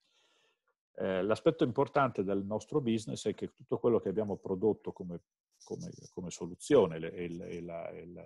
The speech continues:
i prodotti sono tutti disegnati da noi, progettati da noi, eh, li abbiamo pensati proprio per il mondo delle P M I. Abbiamo un centinaio di clienti in Italia, il novanta per cento sono piccole imprese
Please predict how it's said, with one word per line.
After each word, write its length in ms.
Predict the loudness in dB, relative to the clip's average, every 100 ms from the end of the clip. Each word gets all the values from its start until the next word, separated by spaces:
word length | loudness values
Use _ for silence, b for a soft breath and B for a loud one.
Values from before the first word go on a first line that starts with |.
| -16
i 260 | -18 -18 -12
prodotti 380 | -2 0 0
sono 280 | -6 -8 -12
tutti 260 | -12 -10 -8
disegnati 580 | -6 -6 -6 -8 -10 -16
da 120 | -16
noi, 440 | -16 -18 -14 -14 -14 _ _
progettati 560 | -10 -10 -10 -10 -10 -10
da 140 | -12
noi, 360 | -12 -16 -16 -16 -18 b b b b _ -4
eh, 380 | 0 0 0 0
li 120 | 0
abbiamo 320 | 2 2 2
pensati 560 | 2 2 2 0 0 -2
proprio 260 | -2 -2
per 140 | -2 -2
il 80 |
mondo 260 | -2 -4 -4
delle 220 | -4 -6
P 180 | -6 -12
M 200 | -12 -14
I. 200 | -14 -16 -18 _ _ b b b _
Abbiamo 320 | 2 4 4
un 100 | 0 -6
centinaio 600 | -4 -4 -2 2 6 6
di 120 | 2
clienti 400 | -2 -2 -2 -4
in 80 | -10
Italia, 600 | -6 -4 -4 -4 -4 -6 -10 _ _ _ _ _ _ _ _ -20 _
il 220 | -2 -2
novanta 580 | 0 2 4 4 2 -2
per 240 | 0 -2 -2
cento 480 | 0 0 0 -4
sono 580 | -6 -2 2 2 0 -6 _
piccole 500 | -12 -12 _ 2 2
imprese 760 | -2 -8 -10 -10 -10 -12 -14